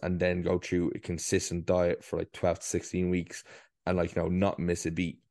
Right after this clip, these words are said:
If you can do that, then I probably will have a little bit more trust that you can get into a bodybuilding prep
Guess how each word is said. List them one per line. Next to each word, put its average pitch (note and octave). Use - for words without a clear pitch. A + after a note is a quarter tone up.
If -
you F2
can E2
do F2+
that, G2
then F2
I -
probably F2+
will F2
have E2+
a F#2+
little F#2+
bit E2+
more F2+
trust -
that -
you D#2
can E2+
get E2+
into F2
a -
bodybuilding F2
prep F2